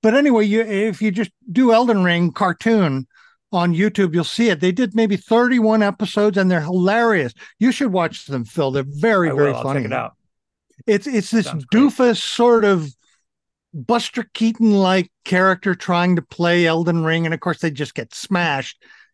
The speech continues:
Speaker 1: every turn, you know. But it's so funny. It's really, really good.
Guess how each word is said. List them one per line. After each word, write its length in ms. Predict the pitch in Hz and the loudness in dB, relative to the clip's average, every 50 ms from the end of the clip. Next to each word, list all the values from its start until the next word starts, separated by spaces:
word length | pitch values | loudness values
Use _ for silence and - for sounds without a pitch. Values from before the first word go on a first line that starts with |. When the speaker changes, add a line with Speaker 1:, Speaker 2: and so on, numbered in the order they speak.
| _ _ | _ _
Speaker 1:
every 480 | - 170 151 139 156 147 131 123 127 135 151 _ _ _ _ _ _ _ _ _ _ _ _ _ _ _ _ _ | -4 -4 -2 -2 -2 -4 -4 -4 -8 -12 -16 _ _ _ _ _ _ _ _ _ _ _ _ _ _ _ _ _
turn, 400 | - 190 226 214 190 175 160 151 | 0 2 2 2 2 0 0 -2
you 200 | 147 143 135 123 120 | -2 -4 -4 -4 -4
know. 120 | 135 139 | -6 -4
But 140 | 147 196 190 | -2 -2 -4
it's 200 | 185 - - - | -4 -6 -8 -12
so 360 | - - 247 262 254 254 247 | -4 -2 0 0 2 0 0
funny. 460 | - - 226 220 240 113 123 104 113 _ _ _ _ _ - - _ | 0 0 -2 -2 0 -2 -4 -6 -12 _ _ _ _ _ -20 -14 _
It's 220 | - 170 - - 165 | -8 -8 -8 -8 -6
really, 300 | 170 214 233 214 196 180 | -2 0 2 2 2 2
really 220 | 175 175 170 156 | 2 0 0 0
good. 300 | 151 135 120 113 143 160 | 0 -2 -2 -4 -8 -16